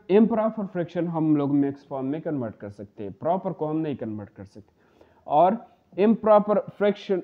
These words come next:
अ, proper friction जो है उसका answer हमेशा ज़ीरो और वन के बीच आता है। अगर आप, अ, for example three by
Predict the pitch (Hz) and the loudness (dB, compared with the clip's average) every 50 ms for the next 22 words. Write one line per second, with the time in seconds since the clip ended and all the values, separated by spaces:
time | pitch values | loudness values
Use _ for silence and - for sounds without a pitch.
0 | - 165 165 151 - 185 190 202 220 208 214 202 208 - - 196 190 190 - 220 | 0 -2 -2 0 2 4 6 6 6 4 0 -4 -4 -2 -2 -2 -2 -2 -2 -2
1 | 208 170 170 160 156 165 175 180 170 - 185 185 - _ - - 196 196 196 196 | 0 2 2 2 2 2 2 0 0 -2 -4 -6 -8 _ -2 0 2 2 2 0
2 | - - - _ _ _ _ _ - 143 180 208 233 226 220 202 180 170 131 - | -2 -8 -18 _ _ _ _ _ 0 2 2 4 2 2 0 0 -2 -2 -4 -10
3 | _ _ _ _ _ _ _ - - _ _ _ - 143 160 175 175 175 190 202 | _ _ _ _ _ _ _ -20 -20 _ _ _ -12 -8 -6 -4 -2 0 0 0
4 | 196 202 202 185 180 151 139 139 170 196 202 208 208 196 180 180 160 147 147 156 | 0 2 2 2 2 0 0 0 2 4 6 6 8 6 6 6 4 2 0 0
5 | 156 156 - 123 113 110 113 110 - 110 98 101 - - 104 - _ _ _ _ | 0 0 0 -2 -2 0 -2 -4 -4 -8 -12 -12 -14 -16 -18 -18 _ _ _ _
6 | _ - 143 143 151 160 170 180 185 180 - - - - 147 143 143 139 139 127 | _ -10 -6 -2 2 4 4 4 4 2 -2 -12 -10 -6 -2 0 0 0 0 -2
7 | 123 120 - _ - 143 131 139 151 139 139 135 151 156 156 170 170 156 143 - | -4 -8 -12 _ -12 -10 -6 -4 -2 -2 -2 -2 -4 -4 -2 -2 -2 -4 -4 -6
8 | _ - 160 165 160 156 156 143 | _ 0 2 2 4 4 4 2